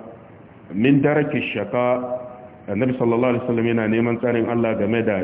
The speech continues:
cimma wahala a rayuwa, riskar wahala,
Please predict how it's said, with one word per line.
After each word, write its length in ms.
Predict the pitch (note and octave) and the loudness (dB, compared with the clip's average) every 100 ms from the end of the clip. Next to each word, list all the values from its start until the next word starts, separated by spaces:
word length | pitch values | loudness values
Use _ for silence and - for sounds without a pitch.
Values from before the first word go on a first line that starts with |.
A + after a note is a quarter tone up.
| F2 | -4
cimma 340 | - C3+ C3+ B2+ | -2 0 2 2
wahala 520 | A2+ G#2 B2 B2 A#2 | 0 0 0 0 0
a 100 | G#2+ | -2
rayuwa, 560 | G#2+ G#2 A#2 C3 C3+ - - - - | 0 2 2 2 0 -4 -10 -14 -4
riskar 500 | G#2+ A#2 A2 - C#3 | 0 2 0 -2 2
wahala, 840 | C#3 A#2+ B2+ C3+ C3 B2+ - - | 4 4 2 0 -2 -4 -10 -16